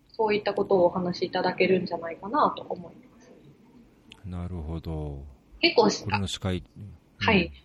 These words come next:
Speaker 1: あの、今、割と日本の寄付市場もそれこそ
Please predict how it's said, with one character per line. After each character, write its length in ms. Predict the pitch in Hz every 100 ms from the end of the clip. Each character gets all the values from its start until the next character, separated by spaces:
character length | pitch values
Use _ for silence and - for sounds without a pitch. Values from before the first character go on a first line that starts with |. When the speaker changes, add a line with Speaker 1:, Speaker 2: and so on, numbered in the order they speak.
| -
Speaker 1:
あ 120 | 220
の、 160 | 214 -
今、 500 | 339 233 170 - - -
割 240 | 202 202 233
と 500 | 262 247 240 - - - _ 233
日 100 | 220
本 300 | 233 233 226
の 100 | 220
寄 140 | 226
付 120 | 214
市 160 | 233 208
場 200 | 190 170
も 160 | 170 -
そ 80 |
れ 80 | 208
こ 120 | 214
そ 260 | 214 160 -